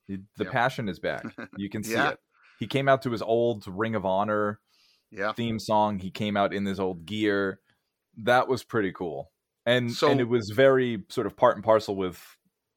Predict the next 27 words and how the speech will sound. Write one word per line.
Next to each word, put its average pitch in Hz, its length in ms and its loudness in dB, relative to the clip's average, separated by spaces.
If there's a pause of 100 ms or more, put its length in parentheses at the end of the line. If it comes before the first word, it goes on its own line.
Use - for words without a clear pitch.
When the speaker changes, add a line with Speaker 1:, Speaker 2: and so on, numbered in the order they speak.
(180)
Speaker 1:
the 110 100 -4
news 104 380 0
of 95 140 -4
Tony 98 220 -4
Khan 92 280 -2
buying 95 320 0
Ring 90 160 -6
of 85 120 -6
Honor. 87 240 -2
It - 60 -10
couldn't - 180 -6
have 95 80 -8
been 90 160 -2
more, 87 580 -2 (560)
couldn't 170 160 2
have 139 80 0
been 123 160 2
more 123 280 4
of 110 80 2
an 110 80 0
example 98 380 -2
of 90 120 -8 (100)
synergy, 98 600 -4
you 113 100 -6
know? 101 220 -4 (420)
Speaker 2:
Oh 247 160 0
yeah, 208 220 0